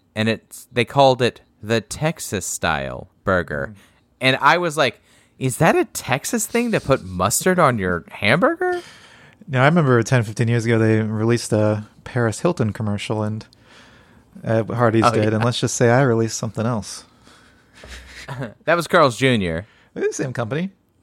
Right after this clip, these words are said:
Speaker 1: The sa-, yeah, same company. But they do, they do have different, uh, they do have different items on their menus.
Speaker 2: I think, uh, I think Jack in the Box also had a Texas burger. That
Speaker 1: Oh, that makes
Speaker 2: that,
Speaker 1: sense.
Speaker 2: that did also have, uh,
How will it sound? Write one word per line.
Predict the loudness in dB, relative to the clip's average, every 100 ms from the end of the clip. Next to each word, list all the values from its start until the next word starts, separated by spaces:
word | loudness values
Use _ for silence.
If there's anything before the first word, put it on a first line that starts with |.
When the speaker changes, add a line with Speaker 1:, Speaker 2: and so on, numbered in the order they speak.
| _
Speaker 1:
The | -10
sa-, | -6 -8 -8 -2
yeah, | -2 -2
same | -6
company. | -4 -6 -6 0
But | 2 4
they | 4
do, | 2
they | 0 0
do | 2 2
have | 2
different, | 0 -2 -2 2
uh, | 4 6 4 2 -6
they | -6
do | -4
have | -2 -2
different | -4 -2 -2
items | -2 -4 -10
on | -14
their | -14
menus. | -12 -14 -18 -20 _ _ _
Speaker 2:
I | 0 2
think, | 0 2
uh, | 4 6 4 2 -6 -20 -20 -20 -20 -20 -20 -20 -20 -20 -6
I | -2
think | 0 4
Jack | 4 4
in |
the | 4
Box | 4 4
also | 2 0 0
had | 0
a | 0
Texas | -2 -6 -6
burger. | -6 -6 -6 -8 -10 _ _ _ _ _ _ _ _ _ _ _ _ -20 -20 _ _ _ _ -20 _ _ _ -2
That | -2 -2 -2
Speaker 1:
Oh, | 0
that | 2 2
makes | 2
Speaker 2:
that, | 2 2
Speaker 1:
sense. | 2
Speaker 2:
that | 0 2
did | 0 0 0
also | 0 0 0
have, | 0 0 0 -4 -10
uh, | -6 -4 -4